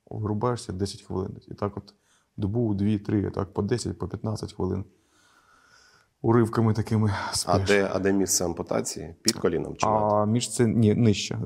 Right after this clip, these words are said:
Speaker 1: Е,
Speaker 2: Нижче?
Speaker 1: да, нижня третина гомілки.
Speaker 2: Нижня
Speaker 1: Ну, коротше,
Speaker 2: третина.
Speaker 1: половина майже.
Speaker 2: Половина, я
Speaker 1: Майже, да,
Speaker 2: зрозумів.
Speaker 1: да,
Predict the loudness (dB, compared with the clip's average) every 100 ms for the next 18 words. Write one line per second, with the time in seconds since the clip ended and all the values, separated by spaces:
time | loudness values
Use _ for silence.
0 | 0 4 4 4 4 2 0 0 0 -2
1 | -2 2 2 0 -2 -4 -2 -2 0 2
2 | 2 -2 -8 -16 _ _ _ -18 -8 -8
3 | 0 2 4 2 2 4 4 2 0 -4
4 | -8 -8 -4 -2 -2 -2 -4 -4 -6 -6
5 | -10